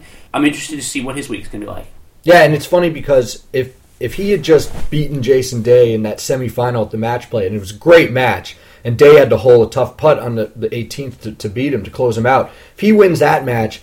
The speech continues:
Speaker 2: then he's, you know, we're talking about him as the favorite again, and probably all the attention's back on him, like you said, going for the career Grand Slam. <clears throat> But of all those top guys, he is the only one who has not won this year,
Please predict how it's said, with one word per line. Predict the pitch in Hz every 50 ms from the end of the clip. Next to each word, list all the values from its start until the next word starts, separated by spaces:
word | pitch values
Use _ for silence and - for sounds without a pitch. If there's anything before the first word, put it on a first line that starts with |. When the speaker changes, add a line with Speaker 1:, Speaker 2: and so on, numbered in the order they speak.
| _ _ -
Speaker 2:
then | - 151 151
he's, | 151 180 196 190 - - - _ _
you | - 170 156
know, | 143 135
we're | 143 143
talking | 165 160 151 147
about | 139 127 120
him | 143 147 151
as | 147 127
the | - 117
favorite | - - 151 165 180 180 156
again, | 127 127 123 123
and | 127 117 -
probably | 139 135 131 135
all | 127 127 143 160
the | 170 156
attention's | 143 - 135 117 117 - 127 107 90
back | 120 117 127 127 -
on | 139 131 120
him, | 127 135 120 - - - -
like | 139 127 - -
you | 127
said, | - - 127 127 123
going | 120 127 127 123 120
for | 123 -
the | 117 113
career | - - 135 131 123
Grand | 117 120 120 113 -
Slam. | - 123 120 113 107 - -
<clears throat> | - - - - - - - - - 196 165 -
But | 156 147
of | - 131 -
all | - - 139 151 165 175
those | 170 165 147 -
top | - - 131 123 123 -
guys, | 139 131 - 139 120 110 -
he | - 147 143 151
is | 147 143 139 113
the | 90 80 -
only | 120 131 131 143 143
one | 139 127 123 135 135 127
who | 120 117 113
has | 113 107 95
not | 113 113 113 110 - 101
won | 98 104 123 147 160 156
this | 127 104 92 - -
year, | 101 92 90 92 92